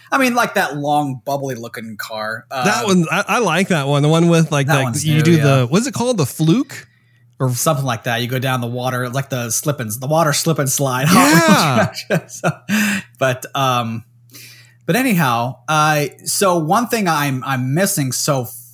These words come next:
Speaker 1: far, at least, uh, maybe they'll give it to us later, is that, uh, you know, in Australia, in Forza Horizon three, uh, we were able to, you know, just ha-, have these Hot Wheels tracks near the beach and then near mountains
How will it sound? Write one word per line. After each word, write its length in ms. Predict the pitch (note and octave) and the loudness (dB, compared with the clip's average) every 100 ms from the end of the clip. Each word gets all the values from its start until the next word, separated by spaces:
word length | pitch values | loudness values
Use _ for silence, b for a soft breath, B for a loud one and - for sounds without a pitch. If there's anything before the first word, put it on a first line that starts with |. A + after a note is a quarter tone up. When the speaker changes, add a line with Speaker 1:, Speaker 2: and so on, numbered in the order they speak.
| - | -6
Speaker 1:
far, 320 | G3+ G#3 G3 | 0 2 2
at 140 | C#3+ A#2+ | 0 -6
least, 380 | A2+ A2+ - - | -8 -6 -8 -6
uh, 420 | C3 B2+ B2+ B2 B2+ | -2 -2 0 -2 -2
maybe 180 | D3 | -2
they'll 120 | D3+ C#3 | -2 -2
give 160 | C#3+ | -4
it 80 | C3+ | -6
to 80 | C3+ | -6
us 180 | A#2 C3+ | -8 -6
later, 300 | C3 B2+ A#2 | -4 -4 -6
is 560 | A#2+ A#2 A2+ G#2+ - - | -8 -8 -8 -8 -8 -10
that, 380 | B2+ A2+ A2+ A2 - | -8 -6 -6 -10 -16
uh, 320 | A#2+ A2+ A2 - _ | -12 -10 -10 -12 _
you 140 | C#3 | -6
know, 80 | B2+ | -6
in 180 | C3+ B2 | -6 -8
Australia, 880 | A#2 - - F3+ G#3+ G3+ C#3 A2+ A2+ | -8 -6 -6 -4 0 0 0 -4 -6
in 100 | A2+ | -8
Forza 280 | A2+ G#2+ | -10 -12
Horizon 400 | G#2+ A2 A2 G#2 G#2 | -10 -8 -8 -10 -12
three, 480 | E3 F3 E3 A#2 A#2 b b b b _ | -8 -4 -4 -4 -8 b b b b _
uh, 480 | - B2+ A#2 A#2 A2+ - _ | -6 -4 -4 -4 -6 -12 _
we 440 | C3+ C#3 C#3 C#3 | -6 -4 -2 -4
were 200 | C#3 C#3 | -4 -4
able 220 | C#3+ C#3 C3 | -4 -6 -4
to, 200 | C3 A2 | -6 -6
you 160 | A2+ | -8
know, 120 | B2 | -8
just 200 | A2+ A2+ - | -8 -8 -8
ha-, 120 | - | -8
have 220 | - C#3 | -6 -4
these 160 | B2+ A2 | -4 -6
Hot 200 | B2+ B2+ | -6 -6
Wheels 200 | B2+ A#2+ | -6 -6
tracks 420 | - B2 A#2+ - | -4 -4 -4 -6
near 160 | B2+ A#2+ | -6 -6
the 80 | |
beach 640 | G#2+ D#3 D#3 D3+ - - - | -6 -2 0 0 0 -4 -6
and 100 | B2+ | -10
then 160 | A#2+ A#2 | -8 -6
near 200 | B2+ A#2+ | -6 -6
mountains 760 | A#2+ C3+ D3 D3 C#3+ C3 - | -2 -2 -2 -4 -6 -4 -6